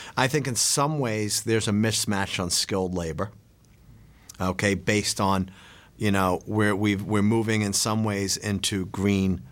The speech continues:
the green environment and in tech, technology, and, you know, whenever something's relatively new, there's gonna be,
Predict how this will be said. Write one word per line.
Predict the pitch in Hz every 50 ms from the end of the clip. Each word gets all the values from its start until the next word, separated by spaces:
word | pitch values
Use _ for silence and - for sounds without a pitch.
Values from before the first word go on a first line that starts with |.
| - - - - - - 73
the | 90 85
green | 82 98 104 101 101
environment | 98 95 90 98 104 98 95 95 92 95 92 90 87 -
and | 92 87 87
in | 90 90 87
tech, | - - 92 87 - -
technology, | - 98 92 - 101 95 95 95 92 92 95 90 92 95 90 90 90 85 92
and, | 98 98 95 98 98 92 95 - - - - - - - - - - -
you | 120 117
know, | 117 110 110
whenever | 104 117 120 127 139 147 151
something's | 131 - 113 113 127 - 123 113 101 104
relatively | 117 113 110 104 107 107 - 110 104 92 98 98
new, | 98 101 104 113 117 107 101 92
there's | 90 90 87 -
gonna | - 101 101 95
be, | 95 98 95